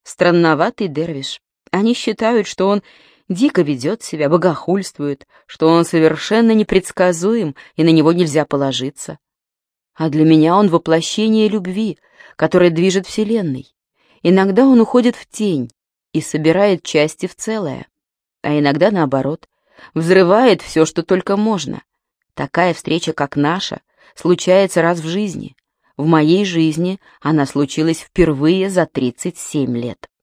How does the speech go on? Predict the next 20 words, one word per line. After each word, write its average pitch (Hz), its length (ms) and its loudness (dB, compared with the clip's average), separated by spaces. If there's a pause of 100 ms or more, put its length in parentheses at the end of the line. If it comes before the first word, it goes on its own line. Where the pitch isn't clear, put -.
(680)
С - 80 -20
тех - 240 -8
пор, 240 200 0
как 175 200 -4
Шамс 175 460 -4
вошёл 160 380 -2
в 170 40 -4
мою 156 240 -2
жизнь, 160 340 -6 (360)
меня 180 160 2
всё - 160 -4
время 240 200 2
спрашивают, 220 760 -4 (220)
что, - 280 2
на 220 120 4
мой 180 140 0
взгляд, 170 360 0
в 175 60 -2
нём 175 160 2
особенного. 139 680 -4